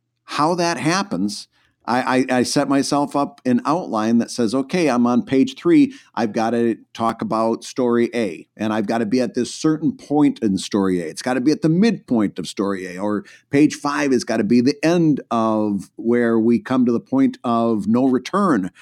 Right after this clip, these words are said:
for story A." And using that outline, I don't have to know the middle. All I got, and, and I, and I'll, I, like, right now, I don't know exactly how I'm gonna come to the end of the Evil Ink story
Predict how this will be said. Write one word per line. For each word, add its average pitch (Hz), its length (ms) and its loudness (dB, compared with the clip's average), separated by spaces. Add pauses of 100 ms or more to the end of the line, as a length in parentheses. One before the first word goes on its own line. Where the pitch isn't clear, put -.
(160)
for 113 180 0
story 101 540 0
A." 85 240 -6 (280)
And 139 460 2
using 175 760 0
that 143 400 -2
outline, 92 680 -4
I 226 140 -2
don't 285 140 2
have 247 280 2
to 156 80 2
know 127 600 2 (340)
the 123 120 2
middle. 127 520 2 (460)
All 160 200 2
I 185 100 4
got, 165 220 0
and, 147 200 2
and 143 120 2
I, 170 100 2
and 160 140 -2
I'll, 123 440 -2 (140)
I, 107 80 0
like, 107 300 -2
right 120 200 0
now, 131 420 -2
I 143 120 0
don't 170 380 0
know 160 260 4
exactly 127 580 -2
how 127 160 -2
I'm 127 80 0
gonna 117 140 2
come 127 300 2
to 101 80 0
the 101 180 -2
end 117 500 4
of 107 280 0
the 110 120 0
Evil 113 220 4
Ink 101 140 -2
story 107 480 2